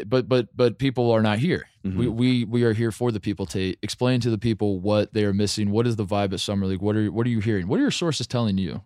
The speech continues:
Speaker 2: My sources are telling me that it's basically just a summit for N B A people to gossip with each
Speaker 1: Mm.
Speaker 2: other and to make connections, network, chat around. I mean, we, we've had, we were blessed by, uh, you know, basically being around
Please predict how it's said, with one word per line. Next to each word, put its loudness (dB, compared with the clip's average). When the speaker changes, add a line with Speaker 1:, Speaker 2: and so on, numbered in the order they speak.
Speaker 2:
My 6
sources 4
are 4
telling 4
me 0
that 2
it's -2
basically 6
just 2
a 2
summit 4
for 2
N 2
B 4
A 4
people 0
to 0
gossip 0
with 2
each 2
Speaker 1:
Mm. 4
Speaker 2:
other 2
and -4
to -4
make 2
connections, 0
network, 2
chat 6
around. 6
I 0
mean, 4
we, 6
we've 0
had, 6
we 2
were 6
blessed 0
by, 4
uh, 4
you -2
know, -2
basically 6
being 4
around 4